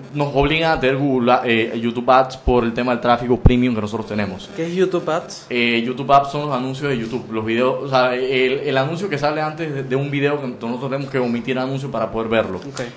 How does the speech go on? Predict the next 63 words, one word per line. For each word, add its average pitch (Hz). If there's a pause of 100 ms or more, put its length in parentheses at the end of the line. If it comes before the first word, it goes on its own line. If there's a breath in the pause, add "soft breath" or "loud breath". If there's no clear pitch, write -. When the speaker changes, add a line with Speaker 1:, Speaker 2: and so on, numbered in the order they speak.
Speaker 1:
Bien, 120
esto 185
tiene 190
una 185
teoría 147
que 151
es 147
bastante 143
interesante, 127
que 117
de 113
hecho 117
nos 131
la 113
enseñan 120
a 123
nosotros, 117
a -
los 107
creadores 113
de -
contenido. 104 (460 loud breath)
YouTube 170
tiene 170
una 165
cosa 160
que 156
se 123
llama 135
Creator 131
Academy, 113
Academy. 107 (120)
Para 120
que 131
tengamos 143
un 170
contexto, 170 (260 loud breath)
YouTube 175
es 131
el 135
dueño, 139
eh, 127
perdón, 123
Google 170
es 151
el 139
dueño 139
de 123
YouTube. 107 (320 loud breath)
Así 120
que 143
manejan 135
la 117
misma 131
plataforma 120
de 120
Speaker 2:
Sí. 110
Speaker 1:
publicidad, 117
los 120
mismos 131
mecanismos 117
de -
publicidad. 104